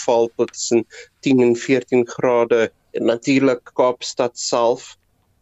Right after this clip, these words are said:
wat, ehm, die ergste gaan afekteer word deur die koue front en bietjie reënerig gaan wees, gaan weer temperature hê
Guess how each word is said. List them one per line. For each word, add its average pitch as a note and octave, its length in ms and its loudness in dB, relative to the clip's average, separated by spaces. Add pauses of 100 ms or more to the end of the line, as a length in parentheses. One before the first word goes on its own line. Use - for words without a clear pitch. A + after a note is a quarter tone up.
(120)
wat, G#2+ 380 0
ehm, A2 400 2
die F#2+ 180 -2
ergste - 300 -2
gaan A#2+ 160 0
afekteer B2+ 680 -2
word C3 260 0
deur B2+ 140 2
die A#2+ 80 0
koue A#2+ 280 0
front A#2+ 380 0
en A#2 240 2
bietjie G#2+ 260 0
reënerig A2 480 2
gaan A2+ 200 -2
wees, G#2+ 280 0
gaan G#2+ 180 0
weer G#2 320 2
temperature G#2+ 600 -2
hê G2 380 4